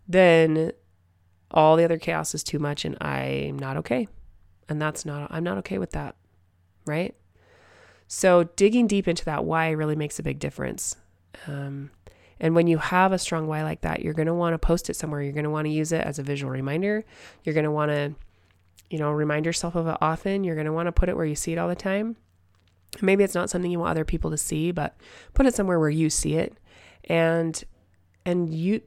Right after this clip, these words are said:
have it on the top of your mind as the driving force be-, behind the changes.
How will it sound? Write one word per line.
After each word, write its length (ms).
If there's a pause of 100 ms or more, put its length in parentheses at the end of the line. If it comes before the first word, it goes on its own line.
have 260
it 160
on 160
the 80
top 260
of 120
your 140
mind 440 (1200)
as 140
the 80
driving 400
force 360
be-, 140 (140)
behind 380
the 60
changes. 600